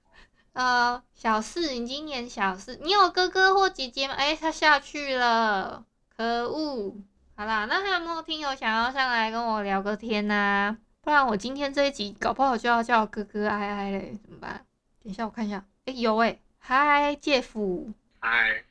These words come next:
Speaker 1: 嗨，你好。
Speaker 2: 我要陪你耗时间，耗到半个小时。
Speaker 1: <laughs> 你可以跟我聊这么久吗？
Speaker 2: 可以啊。
Speaker 1: 哦，好啊，你要跟我聊什么？你今天有发生什么特别事吗？
Speaker 2: 今天哦。
Speaker 1: 嗯。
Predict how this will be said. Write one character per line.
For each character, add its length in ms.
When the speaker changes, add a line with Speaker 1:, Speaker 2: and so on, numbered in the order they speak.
Speaker 1:
嗨， 320
你 180
好。 0
Speaker 2:
我 60
要 180
陪 60
你 60
耗 180
时 240
间， 300
耗 180
到 140
半 260
个 80
小 200
时。 160
Speaker 1:
<laughs> 880
你 140
可 100
以 100
跟 100
我 100
聊 180
这 80
么 80
久 180
吗？ 480
Speaker 2:
可 120
以 140
啊。 320
Speaker 1:
哦， 280
好 180
啊， 420
你 80
要 160
跟 100
我 100
聊 220
什 160
么？ 300
你 60
今 100
天 100
有 140
发 180
生 100
什 60
么 80
特 160
别 200
事 180
吗？ 480
Speaker 2:
今 100
天 100
哦。 100
Speaker 1:
嗯。 260